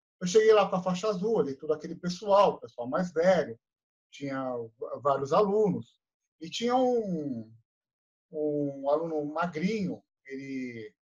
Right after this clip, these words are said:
pequeno, de faixa branca, eu virei pra ele e falei, "Pô, quanto tempo você faz?"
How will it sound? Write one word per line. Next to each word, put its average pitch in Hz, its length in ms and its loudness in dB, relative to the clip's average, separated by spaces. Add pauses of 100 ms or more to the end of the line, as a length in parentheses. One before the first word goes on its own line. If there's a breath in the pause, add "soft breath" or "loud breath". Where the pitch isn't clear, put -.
(240)
pequeno, 180 580 4 (520)
de - 80 -20
faixa 156 280 0
branca, 180 460 2
eu 143 80 0 (100)
virei 160 220 0
pra 170 160 -2
ele 175 100 -2
e - 40 -14
falei, 175 160 -6
"Pô, 202 120 -4
quanto 254 240 -8
tempo - 280 0
você 180 240 0
faz?" 120 420 -2